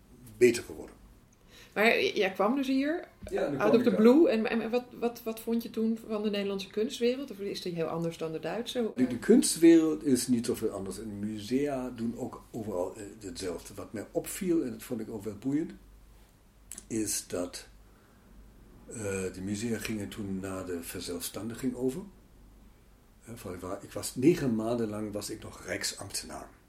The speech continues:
Speaker 1: De musea waren in de transitie. En dat werd me ook wel uitgelegd. En ik dacht, "Oh,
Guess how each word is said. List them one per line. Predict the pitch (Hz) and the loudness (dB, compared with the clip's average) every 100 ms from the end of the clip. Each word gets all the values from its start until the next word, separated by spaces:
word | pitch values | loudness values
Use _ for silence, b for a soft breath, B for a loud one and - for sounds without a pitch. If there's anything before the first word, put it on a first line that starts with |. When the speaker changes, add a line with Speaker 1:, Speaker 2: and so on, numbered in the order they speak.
| - _ | -20 _
Speaker 1:
De | 98 | -8
musea | 104 101 131 135 | -4 2 4 4
waren | 120 117 110 | 2 0 -2
in | 113 110 | -4 -4
de | 104 | -6
transitie. | - 101 - - 85 - B B B B - - - - - | -8 -6 -6 -4 -4 -8 B B B B -20 -20 -20 -20 -14
En | 104 | -12
dat | 87 | -8
werd | - | -6
me | 95 | -6
ook | 82 | -8
wel | 78 | -12
uitgelegd. | 82 95 - - 110 113 - | -8 -4 -4 -4 -4 -4 -10
En | - | -18
ik | - | -16
dacht, | - | -16
"Oh, | - | -14